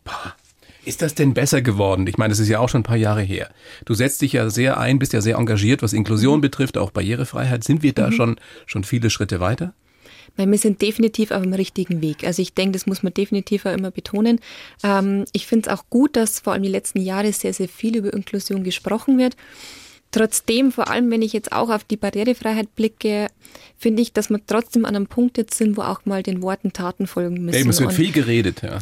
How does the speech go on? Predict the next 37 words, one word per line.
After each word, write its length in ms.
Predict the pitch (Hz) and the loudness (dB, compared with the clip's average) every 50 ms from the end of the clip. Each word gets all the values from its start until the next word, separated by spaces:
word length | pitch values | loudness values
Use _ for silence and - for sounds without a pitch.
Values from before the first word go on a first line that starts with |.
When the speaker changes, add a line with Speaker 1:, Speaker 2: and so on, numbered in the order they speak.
| - | -2
Speaker 2:
Genau, 360 | - 247 233 220 208 190 196 202 | 0 2 2 4 2 2 2 2
und 100 | 214 - | 0 0
da 60 | 226 | 0
passiert 480 | - 233 220 - - - - 262 254 | 0 0 0 0 -2 0 0 0 2
einfach 400 | - - 202 - - 190 - - - | 2 0 -2 -2 -4 -6 -6 -8 -8
meines 360 | - 190 190 196 208 208 - | -6 -2 0 0 0 0 0
Erachtens 480 | 202 - - 202 - - - 190 - - | -2 -2 -2 -4 -4 -4 -6 -4 -4 -4
zu 180 | - 202 175 185 | -4 -4 -2 -2
wenig. 320 | 180 175 180 180 175 - | -4 -2 -4 -4 -4 -4
Und 100 | 190 190 | -4 -2
ich 140 | 202 196 - | -2 -4 -4
glaub, 240 | - 202 202 - _ | -4 -6 -6 -4 _
da 120 | 214 202 | -4 -2
hat 120 | 202 214 | -2 -2
man 140 | 208 208 - - | -2 -4 -4 -6
oft 220 | 208 - - - | -8 -8 -6 -4
so 180 | - - 226 254 | -2 0 0 0
viel 240 | - - 247 240 - - | 0 0 -2 -2 -2 -4
Angst, 320 | 196 208 233 226 - - | -4 -2 -2 -2 -2 -2
dass 80 | 196 190 | -2 0
man 100 | 196 - - | -2 0 0
irgendwas 500 | - 247 262 262 240 208 196 190 - - | 0 2 2 2 0 0 -2 -4 -6 -6
falsch 400 | - - - 175 - - - - | -4 -2 -2 0 0 -2 -2 -4
macht, 300 | 202 202 220 - - - - - - - _ _ | -4 -4 -6 -6 -8 -14 -20 -20 -20 -20 _ _
anstatt 340 | 196 185 - - 214 214 - | -6 -4 -2 -2 -2 -2 -2
dass 100 | 208 202 | -2 -2
man 160 | 196 202 - | -2 -2 -2
einfach 300 | 196 214 - 240 220 - | -2 -2 -2 -2 -2 -2
mal 120 | 214 196 | -2 -2
was 220 | 190 185 - - - | -2 -4 -6 -4 -2
anpackt 420 | - 202 233 - - 233 226 - | -2 -2 -2 0 -2 -4 -4 -2
und 160 | 202 196 - | -6 -4 -2
beginnt. 440 | - 196 - - 208 214 214 185 175 | -4 -4 -2 0 0 2 2 0 -2
Und 160 | 180 175 180 | -4 -4 -4
ich 160 | 185 190 - | -6 -6 -4
sag 120 | - 196 202 | -6 -2 0
mal, 140 | 220 214 | 0 0